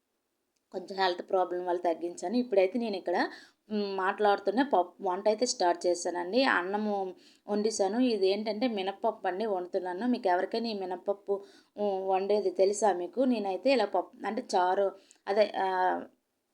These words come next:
చింతపండు రసం వేసుకొని చేసుకుంటున్నాను. లైట్గా వేపుకున్నాను పప్పు,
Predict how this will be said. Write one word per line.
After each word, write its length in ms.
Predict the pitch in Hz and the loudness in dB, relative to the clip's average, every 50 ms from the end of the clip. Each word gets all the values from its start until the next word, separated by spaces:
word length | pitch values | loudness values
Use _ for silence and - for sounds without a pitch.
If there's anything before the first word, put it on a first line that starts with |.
| _ _ _ _ _ _ _ _ _ - | _ _ _ _ _ _ _ _ _ -10
చింతపండు 480 | - 202 208 - 214 233 233 226 202 | -8 -6 -6 -2 0 0 0 2 0
రసం 220 | 196 196 196 208 202 | -2 -2 -2 -4 -4
వేసుకొని 320 | 202 196 - - 226 214 | -4 -4 -6 -6 -8 -6
చేసుకుంటున్నాను. 760 | 214 196 185 180 - - 190 185 185 - - 180 180 180 220 | -2 -2 -2 -2 -4 -8 -10 -12 -12 -12 -10 -10 -8 -4 -2
లైట్గా 380 | 240 214 190 185 185 208 202 226 | 0 2 2 2 2 0 0 2
వేపుకున్నాను 580 | 220 190 185 185 - _ 233 214 202 185 180 - | 2 4 2 0 -2 _ -6 -6 -4 -6 -4 -2
పప్పు, 320 | 175 170 165 - - 262 | -4 -4 -4 0 0 0